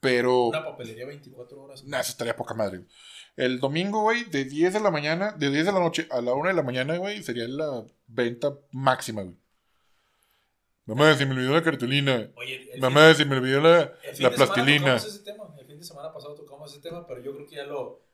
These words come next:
Speaker 2: lo podemos meter en el, en el próximo capítulo, hablar, hablar, perdón, de los negocios. A lo mejor no que abran veinticuatro horas, pero sí tener un poquito
Speaker 1: No,
Speaker 2: de
Speaker 1: pero
Speaker 2: horario
Speaker 1: que
Speaker 2: un
Speaker 1: abran,
Speaker 2: poquito más,
Speaker 1: abran más días.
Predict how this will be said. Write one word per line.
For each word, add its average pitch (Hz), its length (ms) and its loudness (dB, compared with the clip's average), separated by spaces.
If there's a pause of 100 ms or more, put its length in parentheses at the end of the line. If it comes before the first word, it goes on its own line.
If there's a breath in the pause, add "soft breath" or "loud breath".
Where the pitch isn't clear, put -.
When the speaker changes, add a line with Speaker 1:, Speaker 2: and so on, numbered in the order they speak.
(120)
Speaker 2:
lo 127 100 -18
podemos 143 320 -14
meter - 240 -12
en 147 120 -12
el, - 260 -16
en 120 120 -20
el 117 120 -20
próximo 143 320 -18
capítulo, 135 420 -14
hablar, 120 300 -10 (340)
hablar, 127 500 -10
perdón, 131 380 -14 (480)
de 123 100 -20
los 110 160 -20
negocios. 127 460 -14
A 156 60 -8
lo 170 100 -10
mejor 202 180 -10
no 233 100 -16
que 226 120 -12
abran 226 200 -10
veinticuatro 190 500 -14
horas, 214 300 -8 (440)
pero 135 160 -8
sí 151 160 -14
tener 170 260 -12
un 170 140 -16
poquito - 260 -14
Speaker 1:
No, 170 140 8
Speaker 2:
de - 60 -
Speaker 1:
pero 202 120 6
Speaker 2:
horario - 80 -8
Speaker 1:
que 165 60 4
Speaker 2:
un 143 60 8
Speaker 1:
abran, 156 240 4
Speaker 2:
poquito 156 180 -12
más, 135 40 2 (140)
Speaker 1:
abran 160 180 4
más 160 200 4
días. 156 400 2